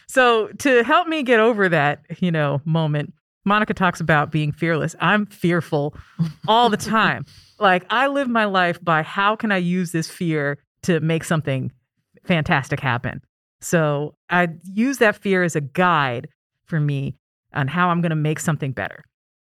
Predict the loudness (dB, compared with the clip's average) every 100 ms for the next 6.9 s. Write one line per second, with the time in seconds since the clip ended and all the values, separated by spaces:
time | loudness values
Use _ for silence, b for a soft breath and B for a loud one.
0 | _ _ -2 0 0 -2 -8 _ _ _
1 | -6 -6 -6 -16 -12 -2 0 2 0 -2
2 | -6 -6 -6 -4 -6 -6 -8 -6 -6 -8
3 | -6 -6 -8 _ _ _ _ -8 -4 -2
4 | -2 -2 -6 -8 -4 -2 -2 -2 -4 -8
5 | -12 _ _ -12 -6 -2 -2 -2 -4 -6
6 | -8 -8 -4 -2 -2 -2 -4 -6